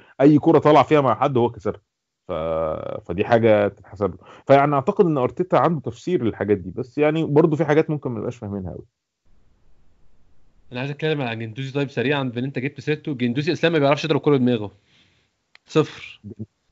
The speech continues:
Speaker 1: إيه،
Speaker 2: إيه؟
Speaker 1: جندوزي فعلًا. وكمان ده في كرة كانت قدام، آه، مش عارف أنت اللي قصدك عليها دي يا أحمد ولا لأ؟ كان لعب الك-، كان الكرة على حدود منطقة بيرنلي، يعني إحنا
Speaker 2: أيوة،
Speaker 1: خلاص
Speaker 2: هي دي.
Speaker 1: الكرة كانت كورنر، آه، هي دي.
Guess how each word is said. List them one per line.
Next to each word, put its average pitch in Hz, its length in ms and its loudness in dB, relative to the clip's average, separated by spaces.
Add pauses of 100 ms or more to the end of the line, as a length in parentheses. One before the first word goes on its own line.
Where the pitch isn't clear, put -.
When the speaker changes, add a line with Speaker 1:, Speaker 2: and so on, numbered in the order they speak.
(260)
Speaker 1:
إيه، 110 160 -6
Speaker 2:
إيه؟ 117 140 4
Speaker 1:
جندوزي 120 420 4
فعلًا. 156 300 4 (540)
وكمان 127 520 2
ده 131 80 2
في 160 120 2
كرة 202 240 4
كانت 151 200 -2
قدام، 113 640 2
آه، 82 460 -4
مش - 120 -10
عارف 147 140 2
أنت 165 120 -8
اللي 127 80 -4
قصدك 143 260 -6
عليها 131 200 0
دي 123 100 -4
يا 123 80 2
أحمد 117 240 -4
ولا 90 220 -4
لأ؟ 98 140 -6 (540)
كان 92 240 -2
لعب 135 260 6
الك-، - 300 -6
كان 113 120 -6
الكرة 165 280 2
على 143 120 6
حدود 127 200 -2
منطقة 139 320 0
بيرنلي، 143 480 0
يعني 95 160 -2
إحنا 117 140 -4
Speaker 2:
أيوة، 131 100 0
Speaker 1:
خلاص 120 120 4
Speaker 2:
هي 120 60 0
دي. 104 120 -10
Speaker 1:
الكرة - 240 -14
كانت 110 160 -8
كورنر، 156 360 4
آه، 117 280 6
هي 123 160 6
دي. 101 160 -2